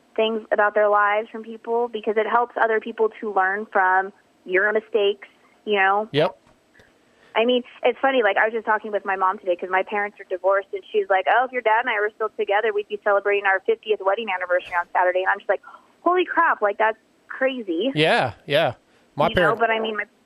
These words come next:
Speaker 1: my parents got divorced after twenty-some years, so
Speaker 2: Yeah, my parents are still together. I guess they're at, let's see, I'm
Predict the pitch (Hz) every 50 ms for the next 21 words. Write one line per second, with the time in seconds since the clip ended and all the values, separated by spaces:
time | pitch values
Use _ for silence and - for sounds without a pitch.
0 | _ _ _ _ _ _ - 190 - - 233 240 240 - 233 220 220 220 220 233
1 | 240 240 - 240 220 214 - 214 - - 240 240 233 226 - 240 226 220 247 302
2 | 254 165 131 - - - 175 175 180 180 180 180 180 180 - - _ _ _ _
3 | _ _ _ _ _ _ _ _ _ _ _ _ _ - 143 139 139 135 131 143
4 | 156 - 190 185 185 - - 160 - 175 175 165 160 156 160 165 147 123 123 120
5 | 135 131 - 147 143 139 139 139 139 135 135 - - - - - - 139 - -
6 | 135 117 123 135 143